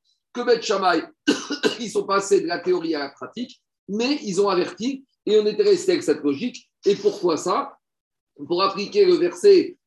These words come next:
de Zecharia qui parle de Léa Tidravo, à Shalom, Béa Emet et à vous, que on a fait concilier et la paix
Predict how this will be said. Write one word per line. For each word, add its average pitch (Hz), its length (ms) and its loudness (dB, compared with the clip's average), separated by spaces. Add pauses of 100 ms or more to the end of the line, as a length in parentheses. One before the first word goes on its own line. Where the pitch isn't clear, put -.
de 180 220 6
Zecharia 180 560 -2
qui - 220 -14
parle 165 240 -4
de 160 80 2
Léa 165 240 0
Tidravo, 147 680 -2 (220)
à 160 80 -4
Shalom, 196 640 -2
Béa 165 260 -2
Emet 175 480 -6
et 180 120 0
à 165 100 -4
vous, 139 180 -10 (400)
que 208 340 4
on 180 140 -4
a 165 360 -4
fait 175 200 4
concilier 175 680 0
et 185 120 6
la 170 160 0
paix 196 400 0